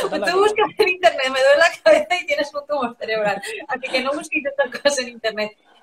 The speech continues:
Speaker 2: Quiero decir que es un síntoma súper inespecífico. Puede ser, eh, por tema migrañoso, por déficits, eh, nutricionales. También puede ser
Speaker 1: Estrés, lo que
Speaker 2: porque
Speaker 1: decías,
Speaker 2: tengas
Speaker 1: contracturas
Speaker 2: algo
Speaker 1: de trapecio,
Speaker 2: tensional.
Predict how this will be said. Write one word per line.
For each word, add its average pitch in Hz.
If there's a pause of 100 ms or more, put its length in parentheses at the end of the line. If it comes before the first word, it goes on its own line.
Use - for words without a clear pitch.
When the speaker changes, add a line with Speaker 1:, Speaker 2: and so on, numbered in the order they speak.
(100)
Speaker 2:
Quiero 311
decir 320 (120)
que 254
es 294
un 302
síntoma 294
súper 262
inespecífico. 226
Puede 294
ser, 320 (360)
eh, 226
por 226
tema 247
migrañoso, 196 (280)
por 226
déficits, 294
eh, 240
nutricionales. 208
También 226
puede 294
ser 285 (240)
Speaker 1:
Estrés, 180
lo 196
que 170
Speaker 2:
porque 233
Speaker 1:
decías, 214
Speaker 2:
tengas 247 (300)
Speaker 1:
contracturas 302
Speaker 2:
algo 339
Speaker 1:
de 311
trapecio, 311
Speaker 2:
tensional. 214